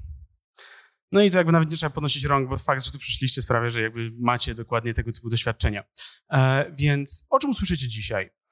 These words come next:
E, nasi klienci, i mówiąc klienci, nie mam na myśli nawet ostatecznych użytkowników, kogoś, kto ściągnie tę apkę, kto będzie korzystał z tej usługi, kto wejdzie do tego budynku, e,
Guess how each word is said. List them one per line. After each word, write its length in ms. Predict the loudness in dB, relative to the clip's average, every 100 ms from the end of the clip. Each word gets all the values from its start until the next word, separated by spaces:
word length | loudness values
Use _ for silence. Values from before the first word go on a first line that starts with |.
| _ _ -4
E, 280 | -2 0 -2 0
nasi 320 | 2 4 2
klienci, 760 | -2 2 2 2 -2 -4 -8 -12 _ 0
i 60 |
mówiąc 400 | 2 2 2 -2
klienci, 720 | -2 0 2 2 0 -2 -2 -2
nie 140 | 2
mam 160 | 4 4
na 80 |
myśli 320 | 2 0 0 0
nawet 480 | 0 0 -2 -6 -10
ostatecznych 480 | -6 -2 0 0 0
użytkowników, 760 | -2 -2 -4 0 0 -2 -4
kogoś, 280 | 0 2 0
kto 100 | 0
ściągnie 340 | -2 2 2 2
tę 120 | 0
apkę, 360 | 2 0 0 -4
kto 120 | -2
będzie 180 | -6 -4
korzystał 240 | -2 -2
z 40 | -4
tej 120 | -6
usługi, 400 | -4 -4 -2 -4
kto 140 | -4
wejdzie 220 | -2 0 0
do 60 |
tego 220 | -6 -12
budynku, 640 | -10 -4 -2 -2 2 2 0 -12 -14 -18 _
e, 540 | 0 2 4 2 0